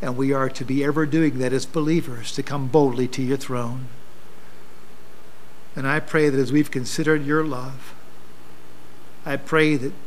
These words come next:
these all, even as I have been afresh and anew, would be encouraged, God, to be, have our hearts bowed before your throne with our requests, with our worries, Father, but first of all,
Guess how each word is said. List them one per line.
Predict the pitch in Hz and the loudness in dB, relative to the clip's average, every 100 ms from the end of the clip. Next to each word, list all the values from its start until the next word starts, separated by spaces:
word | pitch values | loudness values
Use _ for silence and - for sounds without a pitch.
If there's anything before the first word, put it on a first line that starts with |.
| 147 | 2
these | 151 151 143 | 4 4 2
all, | 139 151 | 2 4
even | 151 151 | 4 2
as | 147 - | 0 0
I | 139 147 | 0 0
have | 117 139 - 131 | -2 -2 -2 -2
been | 135 | -2
afresh | 135 - 147 - | -2 0 0 0
and | 151 | -2
anew, | 139 135 127 127 | -2 -2 -2 -2
would | 135 131 | 0 0
be | 135 | 2
encouraged, | 135 135 - 151 135 123 127 127 - 165 | 0 -2 -2 0 0 0 -2 -2 -4 -4
God, | 127 123 135 143 - - - - - - - - - - - - - - | -2 -2 -4 -4 -4 -4 -6 -6 -6 -4 -4 -4 -4 -4 -4 -4 -4 -2
to | - | -2
be, | 147 147 139 127 117 - - - - - - - - - - - - - | 2 4 4 2 -2 -6 -6 -6 -6 -6 -6 -6 -6 -6 -4 -4 -4 -2
have | 147 135 | 2 2
our | 139 139 | 2 2
hearts | 151 147 139 - | 2 2 2 0
bowed | 123 139 127 123 | 2 4 4 2
before | 127 - 143 135 | 0 0 0 2
your | 135 | 0
throne | 135 - 135 127 | 0 0 0 0
with | 123 113 | -2 -2
our | 127 | -2
requests, | 127 127 - 143 143 - - - - - - - - - - - - - - - - - | -2 -4 -2 -2 -2 -2 -2 -4 -4 -4 -4 -4 -4 -4 -4 -4 -4 -4 -4 -4 -4 -4
with | 214 135 | -2 0
our | 139 131 | 0 2
worries, | 135 139 143 143 135 | 2 4 4 4 2
Father, | - 143 135 131 | 2 2 2 2
but | 127 - | 0 -2
first | - 165 - | 0 2 2
of | 151 120 | 0 0
all, | 123 123 135 | -2 -2 -4